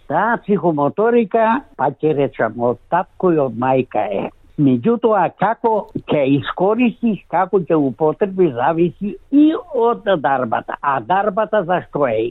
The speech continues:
Има дарба за голман, има дарба за гол играч, има дарба за одбранбен играч или за плеймейкер.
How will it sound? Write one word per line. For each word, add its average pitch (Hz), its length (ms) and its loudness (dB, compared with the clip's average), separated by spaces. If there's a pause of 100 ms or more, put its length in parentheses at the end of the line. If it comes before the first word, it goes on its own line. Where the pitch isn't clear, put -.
Има 139 240 0
дарба 135 540 -2
за 123 80 0
голман, 135 560 -2 (300)
има 127 260 -2
дарба 143 480 0
за 156 100 2
гол 196 380 0
играч, 143 400 -2 (300)
има 180 340 2
дарба 180 400 -2
за 151 160 0
одбранбен 175 720 0
играч 180 480 0
или 180 240 2
за 147 160 0
плеймейкер. 165 920 0